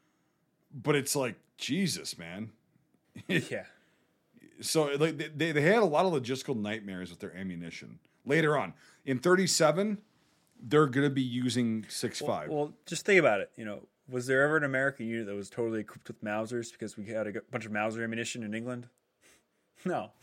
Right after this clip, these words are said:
Speaker 2: <laughs> Like, no. Okay, that's a desperate thing, you know?
Speaker 1: Guys actually trained with the, uh,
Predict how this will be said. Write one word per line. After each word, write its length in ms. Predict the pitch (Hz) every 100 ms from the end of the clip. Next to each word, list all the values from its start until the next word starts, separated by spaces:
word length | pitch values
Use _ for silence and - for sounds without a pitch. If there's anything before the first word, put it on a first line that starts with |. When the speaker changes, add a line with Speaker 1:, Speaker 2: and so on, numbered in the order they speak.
| -
Speaker 2:
<laughs> 1400 | - - - - 180 - 165 165 180 165 165 202 202 -
Like, 220 | 151 147
no. 300 | 202 165 110
Okay, 280 | 143 131 139
that's 260 | 123 165 170
a 60 |
desperate 500 | 143 165 160 - 110
thing, 160 | - 92 - - -
you 100 | 110
know? 160 | 107 123
Speaker 1:
Guys 300 | 135 160 185
actually 240 | 190 160
trained 500 | - - 143 185 160
with 140 | 120
the, 180 | - 117
uh, 300 | 107 101 98